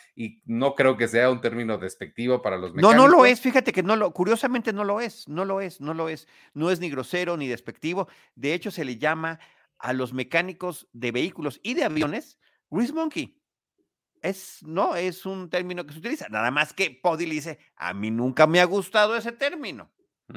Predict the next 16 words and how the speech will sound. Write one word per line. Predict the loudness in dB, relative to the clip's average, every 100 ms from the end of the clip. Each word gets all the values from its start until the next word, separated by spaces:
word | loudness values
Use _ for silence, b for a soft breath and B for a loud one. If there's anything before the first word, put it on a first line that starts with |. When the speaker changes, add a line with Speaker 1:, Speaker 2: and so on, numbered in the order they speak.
| -8
Speaker 2:
¿no? | -6
Speaker 1:
Ujú. |
Speaker 2:
Él | -6 -8 -10
sí | -12 -12 -12
lo, | -12 -12
se | -10 -8
lo | -6
dice, | -6 -8 -10 B B
pero | -2 0
sin | -2 -6 -4
ningún | -4 -4 -6 -6
tipo | -8 -4 -2
de | -2
pleito | -2 -4 -4 -6
ni | -4
nada. | -2 -2